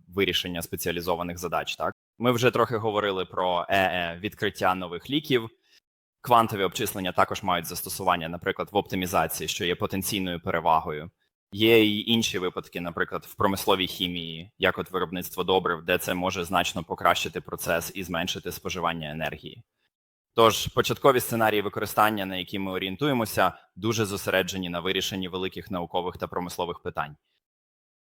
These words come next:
Водночас, якщо би ви запитали когось у п'ятдесятих, шістдесятих чи сімдесятих роках, куди, на їхню думку, рухаються обчислення, я не думаю, що хтось міг би передбачити ті технології,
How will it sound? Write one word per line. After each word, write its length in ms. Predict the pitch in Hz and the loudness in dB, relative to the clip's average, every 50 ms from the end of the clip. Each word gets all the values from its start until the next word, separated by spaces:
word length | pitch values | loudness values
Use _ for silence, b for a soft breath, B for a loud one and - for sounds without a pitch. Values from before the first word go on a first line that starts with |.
| _ _ | _ _
Водночас, 640 | - 117 120 135 151 160 - 123 - - - - - _ | 2 4 6 6 6 4 4 0 -2 -4 -10 -14 -12 _
якщо 280 | 95 98 - - 127 | -8 -6 -2 -2 -2
би 100 | 120 123 | 0 0
ви 80 | 117 120 | 0 0
запитали 640 | 107 113 - 113 - - 123 127 123 117 107 104 90 | 0 0 -2 0 4 6 6 6 6 4 2 0 -2
когось 380 | - - 107 107 120 110 - | -4 -4 0 2 2 2 2
у 160 | - 107 107 92 | -2 -10 -12 -6
п'ятдесятих, 580 | - 107 95 101 98 - 117 117 - 117 104 | -6 -4 -4 -4 2 4 6 6 6 4 0
шістдесятих 640 | - - 107 98 92 101 - 113 110 113 110 98 95 | -6 -8 -10 -10 -10 -2 2 4 6 6 4 2 -4
чи 120 | - - | -8 -8
сімдесятих 520 | 95 - 101 92 95 - 120 107 - 101 101 | -8 -8 -8 -8 -2 0 2 2 2 0 -4
роках, 400 | 107 101 - 117 107 101 - - | -6 2 4 6 6 6 4 -2
куди, 260 | - 117 101 113 110 | -6 0 2 2 2
на 80 | 110 107 | 2 0
їхню 200 | 107 104 120 107 | -2 -2 -4 -6
думку, 300 | 101 110 107 - 104 98 | -8 -8 -8 -8 -6 -6
рухаються 420 | 104 104 - 117 104 95 - 104 | -6 -2 -2 0 -2 0 -2 -6
обчислення, 640 | 95 - - 123 147 - - 123 101 95 92 87 - _ _ _ _ _ | -6 -6 -6 -6 -6 -6 -6 -8 -6 -6 -6 -8 -10 _ _ _ _ _
я 100 | - 107 | 4 4
не 80 | 113 117 | 4 4
думаю, 260 | 113 127 127 120 117 | 2 0 0 -2 -2
що 120 | - - 101 | -4 -6 -6
хтось 280 | - - 120 113 - | -2 0 0 0 0
міг 200 | 110 110 120 120 | 0 0 0 0
би 120 | 113 113 104 | 0 0 0
передбачити 600 | - 107 104 98 92 98 104 104 - - - 95 | 0 0 -2 2 4 4 4 4 2 -4 -8 -6
ті 140 | - - | -6 -6
технології, 800 | 85 - 87 - 98 95 98 107 117 110 107 98 95 92 85 - | -6 -6 -8 -8 -8 -4 -2 -2 -2 -2 -2 -4 -4 -4 -6 -8